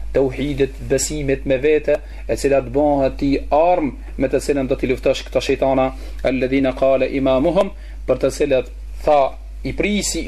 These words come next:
i tyre, Wa muqaddimuhum, dhe i pari i tyre, do të thotë Iblisi alayhi lanatullah, Iblisi ka thonë: "La aqudanna lahum siratakal mustaqim", i tha Allahu subhanahu wa taala,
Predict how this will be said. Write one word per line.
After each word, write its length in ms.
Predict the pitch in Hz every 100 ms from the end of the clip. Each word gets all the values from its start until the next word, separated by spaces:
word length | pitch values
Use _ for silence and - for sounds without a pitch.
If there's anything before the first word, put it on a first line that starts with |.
| 156
i 40 |
tyre, 380 | - 214 220 233 - - - -
Wa 140 | 123
muqaddimuhum, 920 | 135 135 - 120 147 170 143 135 135 127
dhe 100 | 127 131
i 60 |
pari 380 | 127 156 147 135 135
i 40 |
tyre, 300 | 127 175 208 233 - -
do 140 | 113
të 20 | 117
thotë 140 | 123 120
Iblisi 400 | 135 151 - 127
alayhi 200 | 135 131
lanatullah, 560 | 131 123 127 139 143 - -
Iblisi 460 | 143 151 - 127
ka 80 | 127
thonë: 240 | 131 131 135 - - - 139
"La 80 | 143 156
aqudanna 880 | - - 151 151 202 202 165 147 139
lahum 300 | 139 131 127
siratakal 680 | - 135 165 160 139 131
mustaqim", 640 | 127 131 - 135 180 208 220 143
i 60 |
tha 180 | - 135
Allahu 240 | 127 131 123
subhanahu 380 | 120 - 135 131
wa 60 | 123
taala, 200 | 131